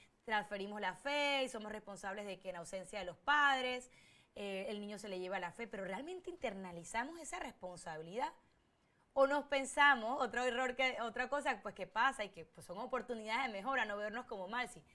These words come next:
todos hemos pasado por eso, es ver ese, ese padrino o esa madrina como, ah, bueno, el que se va a encargar del money, de la fiesta, de la parranda, de que haya las buenas bebidas, los buenos cócteles, la buena ropa,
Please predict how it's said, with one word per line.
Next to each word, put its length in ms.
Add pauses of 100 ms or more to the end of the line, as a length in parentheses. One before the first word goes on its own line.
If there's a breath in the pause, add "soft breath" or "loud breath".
(220 soft breath)
todos 200
hemos 200
pasado 420
por 160
eso, 300 (720 soft breath)
es 160
ver 120
ese, 200 (220)
ese 240
padrino 380
o 40
esa 180
madrina 460
como, 320
ah, 160
bueno, 220
el 100
que 100
se 160
va 60
a 60
encargar 500
del 160
money, 360
de 100
la 140
fiesta, 460
de 80
la 160
parranda, 640 (800 soft breath)
de 520
que 100
haya 420
las 180
buenas 300
bebidas, 380
los 100
buenos 220
cócteles, 400
la 100
buena 220
ropa, 440